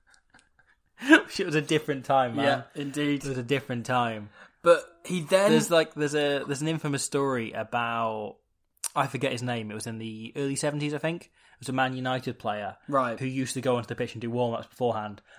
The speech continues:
Speaker 1: And one of the opposition took the piss out of him and was like,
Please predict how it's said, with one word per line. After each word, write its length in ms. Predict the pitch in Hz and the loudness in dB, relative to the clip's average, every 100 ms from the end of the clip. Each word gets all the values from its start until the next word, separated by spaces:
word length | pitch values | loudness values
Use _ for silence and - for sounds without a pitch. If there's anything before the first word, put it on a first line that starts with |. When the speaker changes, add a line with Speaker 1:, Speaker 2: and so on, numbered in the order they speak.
| - - | -10 -4
Speaker 1:
And 160 | 127 | 0
one 180 | 131 131 | 0 0
of 60 | 127 | 0
the 120 | 123 | -2
opposition 800 | 120 127 131 127 120 107 101 98 - | -2 -2 -2 -2 -6 -6 -10 -14 -8
took 160 | 131 | -6
the 80 | 117 | -6
piss 240 | - 127 135 | -4 -2 2
out 120 | 131 | 2
of 100 | 131 | 2
him 160 | 151 | 0
and 180 | 143 120 | -2 -4
was 120 | 117 | -4
like, 540 | 117 113 110 110 - | -2 -2 -4 -10 -14